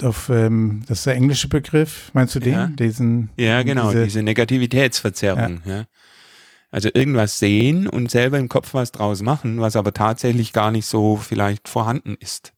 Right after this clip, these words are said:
Speaker 2: Ja.
Speaker 1: Eine fiese Falle, immer wieder, immer wieder.
Speaker 2: Genau, also
Speaker 1: Also,
Speaker 2: einer
Speaker 1: ja.
Speaker 2: verzieht das Gesicht, weil er jetzt gerade, weiß, weiß ich, irgendeine körperliche Komplikation hat,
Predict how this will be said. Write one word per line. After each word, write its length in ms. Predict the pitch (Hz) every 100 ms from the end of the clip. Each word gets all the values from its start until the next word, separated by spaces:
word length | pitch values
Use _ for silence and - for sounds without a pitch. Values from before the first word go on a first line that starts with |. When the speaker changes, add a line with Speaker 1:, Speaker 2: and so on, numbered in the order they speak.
| _ _ -
Speaker 2:
Ja. 120 | 98 -
Speaker 1:
Eine 100 | 127
fiese 380 | - 131 117
Falle, 500 | - 139 104 95 120 -
immer 240 | 113 101
wieder, 240 | 104 - -
immer 220 | 139 123
wieder. 380 | 127 98 101 104 _ _ _ _
Speaker 2:
Genau, 160 | 131 117
also 200 | 92 -
Speaker 1:
Also, 80 | 101
Speaker 2:
einer 140 | 120
Speaker 1:
ja. 60 | 131
Speaker 2:
verzieht 460 | 127 117 - 139 123
das 140 | 104
Gesicht, 520 | 110 110 175 - -
weil 220 | 113 113
er 80 | 117
jetzt 220 | 113 107
gerade, 480 | - 101 113 113 110
weiß, 540 | 104 107 113 - - -
weiß 220 | 107 101
ich, 180 | 127 -
irgendeine 320 | 110 110 104
körperliche 520 | - 104 120 107 113
Komplikation 880 | - 107 104 - 104 95 101 123 139
hat, 300 | 160 - -